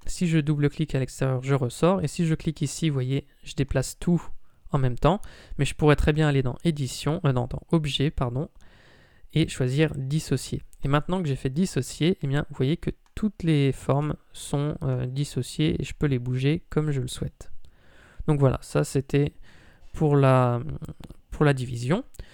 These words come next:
Ensuite, on va avoir le pochoir. Donc le pochoir, alors je recrée encore une fois des formes. Le pochoir va,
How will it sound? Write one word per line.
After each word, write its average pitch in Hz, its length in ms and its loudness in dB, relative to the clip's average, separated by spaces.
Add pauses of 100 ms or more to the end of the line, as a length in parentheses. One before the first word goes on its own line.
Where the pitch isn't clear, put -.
(220)
Ensuite, 202 280 -2
on 175 80 2
va 139 140 6
avoir 170 420 4
le 147 460 4 (160)
pochoir. 151 580 4
Donc 139 260 -2 (400)
le 143 140 4
pochoir, 180 720 2
alors - 380 -4
je - 160 -4
recrée 143 440 -2
encore 135 320 -4
une 131 100 -4
fois 135 380 0 (180)
des 127 200 -4
formes. 202 480 0 (1800)
Le 143 140 6
pochoir 196 520 4
va, 139 400 2